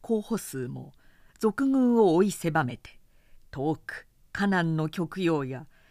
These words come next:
円城方面へ移住しているとのことであった。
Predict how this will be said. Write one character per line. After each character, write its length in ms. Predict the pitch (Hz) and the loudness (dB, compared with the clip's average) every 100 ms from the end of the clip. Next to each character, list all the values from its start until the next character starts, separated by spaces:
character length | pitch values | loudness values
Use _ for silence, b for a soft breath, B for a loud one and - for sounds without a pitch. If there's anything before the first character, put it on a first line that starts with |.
| b b | b b
円 200 | 233 240 | 2 2
城 280 | 220 226 214 | 4 2 2
方 240 | 226 214 | 2 2
面 260 | 190 185 185 | 4 2 4
へ 80 | |
移 160 | 180 180 | 4 4
住 320 | - 262 262 | -4 -6 -6
し 80 | - | -6
て 160 | - 240 | -4 -2
い 100 | 226 | -2
る 100 | 226 | -2
と 140 | 196 | -2
の 120 | 143 139 | -2 -4
こ 160 | 143 | -6
と 140 | 147 151 | -2 -2
で 160 | 127 | -2
あ 60 | |
っ 20 | |
た。 60 | 107 | -8